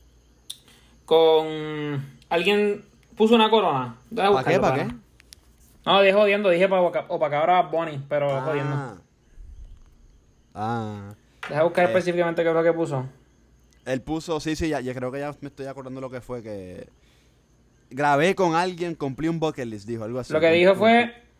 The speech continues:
Speaker 1: "Todos tenemos muchas cosas anotadas en el bucket list, lista de deseos, este, ya cumplí una.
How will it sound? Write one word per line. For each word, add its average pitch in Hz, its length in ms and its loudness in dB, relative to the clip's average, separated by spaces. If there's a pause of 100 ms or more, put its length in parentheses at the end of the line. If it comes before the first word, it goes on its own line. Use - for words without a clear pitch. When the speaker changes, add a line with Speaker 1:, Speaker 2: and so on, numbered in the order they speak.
(180)
Speaker 1:
"Todos 185 200 4
tenemos 208 260 4
muchas 202 260 0
cosas 202 240 2
anotadas 196 360 2
en 196 60 -2
el 190 80 -2
bucket 208 320 4
list, 202 380 -2 (560)
lista 160 400 4
de 175 80 6
deseos, 180 500 4
este, 151 320 0
ya 160 120 2
cumplí 180 380 0
una. 147 380 0